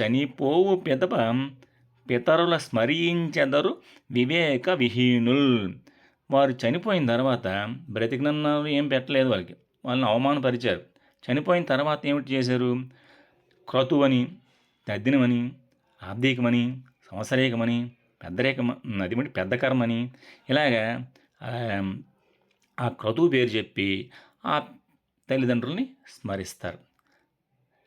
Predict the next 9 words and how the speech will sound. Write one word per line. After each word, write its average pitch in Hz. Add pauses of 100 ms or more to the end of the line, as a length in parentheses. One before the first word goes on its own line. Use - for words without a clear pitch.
(380)
అటువంటి 139
వారు 147
వివేక 120
విహీనులు 107 (320)
అని 117
ఇక్కడ 120
అన్వయం 117
చేయడం 101
జరిగింది. 90